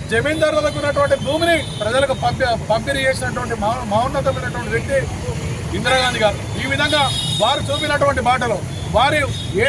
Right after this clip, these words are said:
విధ-, ఏదైతే ఆ రోజు ఈ దేశం కోసం, ఈ యొక్క ప్రపంచ దేశాల్లో శాంతి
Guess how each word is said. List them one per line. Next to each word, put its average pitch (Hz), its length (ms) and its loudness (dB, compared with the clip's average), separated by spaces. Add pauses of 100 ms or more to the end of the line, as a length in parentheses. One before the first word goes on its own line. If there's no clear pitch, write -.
విధ-, 311 200 2 (140)
ఏదైతే 311 340 2 (680)
ఆ 262 120 4
రోజు 320 220 6 (360)
ఈ 269 40 0 (140)
దేశం 302 240 2 (100)
కోసం, 294 220 2 (480)
ఈ 277 80 0
యొక్క 302 160 2 (440)
ప్రపంచ 311 400 2 (140)
దేశాల్లో 302 360 4 (100)
శాంతి 285 280 2